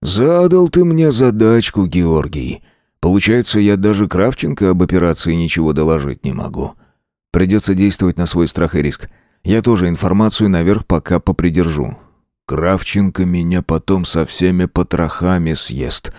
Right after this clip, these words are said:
вздохнул чекист. «Если возьмем Каурова, а через него узнаем, что за крот засел в Г П У, не съест»,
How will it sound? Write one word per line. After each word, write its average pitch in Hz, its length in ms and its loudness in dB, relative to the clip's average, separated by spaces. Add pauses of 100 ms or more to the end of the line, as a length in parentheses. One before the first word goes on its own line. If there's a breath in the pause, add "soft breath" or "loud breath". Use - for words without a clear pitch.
(320 soft breath)
вздохнул 95 500 0
чекист. - 480 -4 (420)
«Если 92 300 0
возьмем 87 360 2
Каурова, 90 500 2 (240 soft breath)
а 90 100 -2
через 104 240 0
него 104 220 4
узнаем, 92 560 0
что - 260 -2
за 92 180 0
крот 85 360 0
засел 90 340 0
в 76 120 -4
Г 87 120 0
П 90 120 -4
У, 110 180 4
не 101 180 2
съест», 82 520 -4